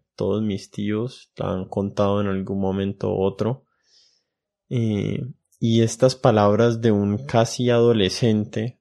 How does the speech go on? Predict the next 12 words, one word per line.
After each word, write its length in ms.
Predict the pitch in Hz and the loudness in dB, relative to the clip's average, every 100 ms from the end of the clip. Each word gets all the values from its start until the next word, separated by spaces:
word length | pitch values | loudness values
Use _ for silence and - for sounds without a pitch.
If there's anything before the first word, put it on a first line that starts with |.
| _ | _
hace 640 | - 101 - 110 107 120 - _ _ | -4 -2 -2 -4 -4 -6 -14 _ _
treinta 480 | 120 120 117 110 - | -2 0 -2 -2 -4
y 80 | 101 | -6
seis 400 | - 104 104 123 | -4 -4 -2 -2
años 560 | 101 95 127 139 _ _ _ _ _ _ _ _ _ _ _ _ | -2 -4 -8 -12 _ _ _ _ _ _ _ _ _ _ _ _
son 800 | - - 120 117 117 127 127 - _ _ _ _ _ - | -14 -2 2 2 2 0 -2 -8 _ _ _ _ _ -6
una 300 | 123 120 120 | 0 0 0
fuente 540 | - 123 120 - 117 | 2 2 4 2 2
de 100 | 113 | 2
orgullo 580 | 98 95 98 107 113 110 | 0 -2 -2 0 0 0
para 260 | 120 95 | 0 2
mí 500 | 92 101 117 151 - | 0 0 -2 -4 -10